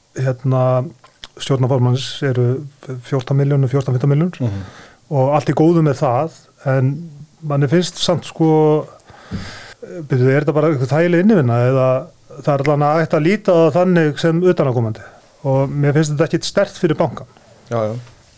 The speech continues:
Speaker 2: Ari
Speaker 1: Og
Speaker 2: Danielsson, ég held að hann ræður líka á fundunum og hann,
Speaker 1: Hann er Keflvíkingur.
Speaker 2: Já, og hann tók sérstaklega fram, sko, að þetta, og hérna, og ég, hann var svo sem ekki að kveinka svo undan því, en hann var bara að minna, minna á það að,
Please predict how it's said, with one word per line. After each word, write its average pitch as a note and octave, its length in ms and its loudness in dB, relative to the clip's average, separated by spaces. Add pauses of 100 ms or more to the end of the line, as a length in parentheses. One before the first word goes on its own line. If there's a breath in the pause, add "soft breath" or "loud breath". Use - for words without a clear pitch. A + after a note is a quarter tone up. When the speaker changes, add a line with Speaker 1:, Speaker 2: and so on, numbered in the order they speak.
Speaker 2:
Ari A#2+ 240 0
Speaker 1:
Og A#2+ 40 -4
Speaker 2:
Danielsson, B2+ 460 0 (380)
ég C3 100 -4
held B2+ 140 -4
að B2+ 120 -2
hann B2+ 160 0
ræður C3+ 280 2
líka C#3 180 0
á B2 80 0
fundunum C#3 360 0
og A#2+ 240 -2
hann, B2 180 0 (100)
Speaker 1:
Hann C#3+ 100 2
er C3+ 100 0
Keflvíkingur. C3 340 0 (400)
Speaker 2:
Já, C3+ 180 0
og - 500 -6
hann C3+ 160 0
tók C#3+ 140 -4
sérstaklega C3+ 400 0
fram, C#3 220 0
sko, - 260 -4
að A2+ 220 0
þetta, A#2+ 260 0
og G#2 400 -6
hérna, A#2 220 -2
og A#2+ 40 2
ég, B2 220 2
hann A#2+ 320 -2
var A#2+ 140 2
svo B2 80 2
sem A#2+ 100 0
ekki A#2 140 -4
að - 60 0
kveinka D3+ 200 0
svo D#3 100 0
undan E3+ 200 2
því, - 20 4
en A#2 80 2
hann A#2 80 2
var A2+ 80 -2
bara A#2+ 140 2
að A#2+ 80 2
minna, C#3 220 0 (120)
minna C#3+ 300 2
á F3+ 40 4
það D3+ 120 4
að, A2 220 0